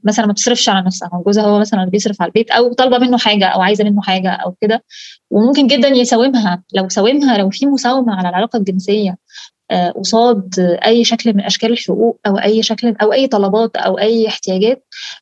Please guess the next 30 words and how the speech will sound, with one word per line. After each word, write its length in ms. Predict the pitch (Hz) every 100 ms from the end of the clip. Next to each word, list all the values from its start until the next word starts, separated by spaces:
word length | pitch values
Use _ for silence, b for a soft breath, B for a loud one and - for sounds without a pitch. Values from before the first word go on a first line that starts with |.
| _
فده، 300 | 196 220 277 240
ده 120 | 254
مش 200 | 277 277
موافقة 180 | 285 -
حرة، 360 | 285 240 185 -
لأن 320 | 190 190 196
ده 80 | 220
معناه 320 | 233 202 220
إنها 380 | - 202 214 233
لو 140 | 226
ما 120 | 254
وافقتش 560 | 233 220 - 240 - - _ _ _
في 100 | 254
تبعات 460 | 247 220 190 254 262
لعدم 320 | 190 196 220
الموافقة. 380 | 196 190 208 - _ _ _ B B B _ _ 190
ف-، 540 | 185 185 180 175 175 _ _ _ _
فده 440 | 196 190 - 185 233
من، 240 | 277 262
يعني 160 | 220 202
ده 80 | 226
جزء 380 | 269 294 - 208 -
محوري 500 | 202 - 220 269 269
جدًا 280 | 220 233 220
جدًا 300 | 208 233 240
في 60 | 226
الجزئية 380 | 202 202 247
دي، 140 | 233 254
لأن 260 | 220 208 208
ده 200 | 220